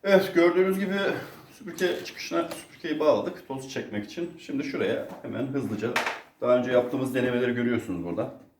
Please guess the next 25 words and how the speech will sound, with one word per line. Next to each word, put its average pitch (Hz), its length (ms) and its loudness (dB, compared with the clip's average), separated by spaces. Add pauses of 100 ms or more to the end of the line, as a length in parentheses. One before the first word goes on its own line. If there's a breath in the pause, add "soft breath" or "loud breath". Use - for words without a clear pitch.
(340)
Bakın 104 300 -6 (220)
şurada 92 220 -6
ikili 95 340 -2
bir 101 60 4
yer 98 140 6
geç-, 87 260 -2
kesmişiz. - 680 -10 (760 soft breath)
Ee, 92 560 4 (120)
tuğlanın 101 300 4
iki - 220 -2
gözünü 95 300 2
alıyor. 92 580 0 (1000 soft breath)
Sıvalı 95 340 4
olmasına 76 480 0
rağmen 78 300 2
bakın - 160 -8
şuraları 85 460 -4 (440)
da. 87 200 -2 (680 soft breath)
İşte 78 200 -10
bunlar 101 240 6
da 107 80 -2
kanalaşma 104 440 -2
makinesiyle 101 500 -4
açtığımız 98 380 -4
kanallar. 110 440 0